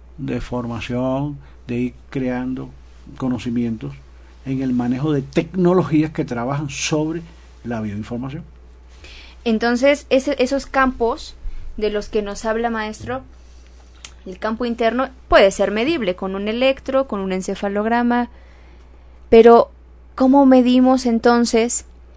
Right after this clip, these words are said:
Speaker 2: la unión del campo interno con el campo externo que puede afectar a esta matriz viviente? ¿Puede ser medible ese efecto positivo o negativo, porque obviamente los campos electromagnéticos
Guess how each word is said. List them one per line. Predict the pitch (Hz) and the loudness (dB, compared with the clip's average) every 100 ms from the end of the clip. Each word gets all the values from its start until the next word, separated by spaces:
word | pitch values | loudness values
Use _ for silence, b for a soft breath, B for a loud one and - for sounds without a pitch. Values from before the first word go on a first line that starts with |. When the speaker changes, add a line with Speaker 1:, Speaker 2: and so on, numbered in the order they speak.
| - | -14
Speaker 2:
la | - 214 214 | -2 2 4
unión | 226 240 254 285 294 349 427 | 6 8 8 6 4 0 -4
del | 220 220 220 | 4 4 4
campo | - 277 294 339 | 2 2 4 2
interno | 320 277 285 285 302 403 - - - - - | 2 2 2 0 0 -4 -6 -18 -20 -14 0
con | 233 220 | 2 2
el | 208 - | -2 0
campo | 254 254 247 | 0 2 0
externo | 226 - 262 285 339 440 - - - | -2 -2 -2 0 -4 -6 -14 -14 -2
que | 233 | -2
puede | 226 240 240 | 2 2 2
afectar | 240 208 - 226 220 | -2 -8 -4 -2 -2
a | |
esta | 220 233 | -4 -8
matriz | 202 185 190 202 | -8 -8 -8 -6
viviente? | 196 185 175 160 - - b - | -6 -4 -4 -6 -14 -20 b 0
¿Puede | 269 277 285 | 6 6 4
ser | 285 262 254 | 0 -2 -2
medible | 247 226 233 240 240 220 | -2 -4 -6 -4 -4 -4
ese | 214 226 220 | -6 -6 -6
efecto | 202 - 208 - - 220 - - - | -6 -6 -8 -8 -6 -6 -6 -2 4
positivo | 214 214 220 190 220 220 247 B B B | 4 4 -10 -8 -6 -2 -2 B B B
o | - | 0
negativo, | 220 214 208 202 240 285 311 B B | 4 6 4 2 2 0 0 B B
porque | 226 220 | 4 6
obviamente | 240 302 294 277 311 | 4 4 2 2 0
los | 240 - | 0 0
campos | 240 240 285 269 | -2 0 -2 0
electromagnéticos | 233 208 202 196 196 214 214 233 294 320 | -2 -2 -4 -4 -4 -6 -6 -4 -4 -4